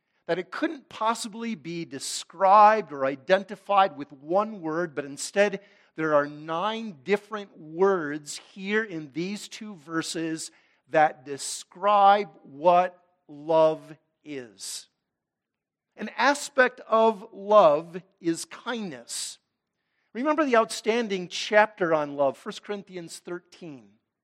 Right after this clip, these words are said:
It says there that charity or love is kind. So we know that kindness is a fundamental aspect of what love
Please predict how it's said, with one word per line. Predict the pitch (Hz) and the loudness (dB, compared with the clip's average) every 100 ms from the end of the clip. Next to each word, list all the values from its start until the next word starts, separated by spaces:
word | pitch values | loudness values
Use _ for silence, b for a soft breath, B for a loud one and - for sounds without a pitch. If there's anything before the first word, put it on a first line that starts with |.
| _ _ _ _ _ _ | _ _ _ _ _ _
It | 170 | -8
says | - - 233 247 156 | -8 -4 -2 -2 -4
there | 143 135 143 170 | -8 -6 -6 0
that | 151 160 - | 2 2 0
charity | - 240 262 208 - 147 160 | -4 0 4 2 0 -6 -6
or | - 165 170 | -4 -6 -6
love | 170 175 202 226 165 147 196 208 202 _ _ _ _ _ _ _ _ _ _ _ | -8 -4 2 4 6 2 -2 -12 -16 _ _ _ _ _ _ _ _ _ _ _
is | - 139 117 - | -20 -18 -18 -20
kind. | - - - 160 135 92 85 113 _ _ _ _ _ _ _ _ _ - | -20 -20 -12 -12 -12 -20 _ _ _ _ _ _ _ _ _ _ _ -12
So | - | -6
we | 233 233 | -2 -2
know | 220 233 254 240 | -2 2 4 4
that | 156 - - | 2 -4 -10
kindness | - - 262 269 226 156 139 | -20 -6 -4 -4 -6 -8 -8
is | 170 147 | -8 0
a | 147 - _ _ | -2 -2 _ _
fundamental | 233 262 269 240 226 170 175 208 208 202 208 202 _ 170 | 0 0 2 2 0 -2 -4 -4 -4 -6 -8 -8 _ -2
aspect | 190 190 - - 151 143 - b b b | -2 -2 -6 -4 -2 -2 -8 b b b
of | - 151 131 | 0 0 0
what | 131 127 180 185 185 _ _ | -8 -2 2 2 0 _ _
love | 151 139 147 147 143 143 | -20 -2 2 2 0 -6